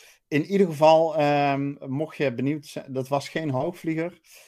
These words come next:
Eh, deze game heeft hij met een vijf en een half beoordeeld. En mocht je benieuwd zijn wat het precies is en je wil wat beeldmateriaal zien en natuurlijk vooral Dimas' zijn mening, dan check even op xboxnederland punt N L slash review.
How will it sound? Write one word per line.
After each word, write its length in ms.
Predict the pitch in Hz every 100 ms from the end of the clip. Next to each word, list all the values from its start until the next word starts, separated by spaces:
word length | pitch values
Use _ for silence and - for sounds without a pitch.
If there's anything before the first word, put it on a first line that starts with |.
| _ _
Eh, 220 | - 127 123
deze 240 | 135 123
game 220 | 131 127
heeft 160 | 127 123
hij 80 | 127
met 100 | 120
een 60 |
vijf 260 | 113 127 127
en 60 | 120
een 60 |
half 200 | 120 117
beoordeeld. 640 | 110 - 139 139 127 123 127
En 140 | 123
mocht 180 | 120 -
je 80 | 107
benieuwd 300 | 110 120 120
zijn 180 | 120
wat 160 | 110 117
het 100 | 110
precies 400 | 117 - 131 123
is 360 | 143 131 - -
en 280 | 123 120
je 100 | 113
wil 140 | 113 117
wat 220 | 113 95
beeldmateriaal 840 | 120 127 127 120 - 117 113 113
zien 400 | 110 110 107 107 _ _ _ _ _
en 160 | - 165
natuurlijk 300 | 139 135 127 -
vooral 280 | 131 117
Dimas' 380 | 104 139 127 117
zijn 140 | - 113
mening, 400 | 120 120 120 113
dan 160 | 107
check 200 | - 123
even 260 | - 120 110
op 60 | -
xboxnederland 720 | 135 120 117 117 120 120 117
punt 180 | 120 113 117
N 80 | 110
L 60 |
slash 400 | 104 - 147 - - -
review. 520 | 123 156 - 143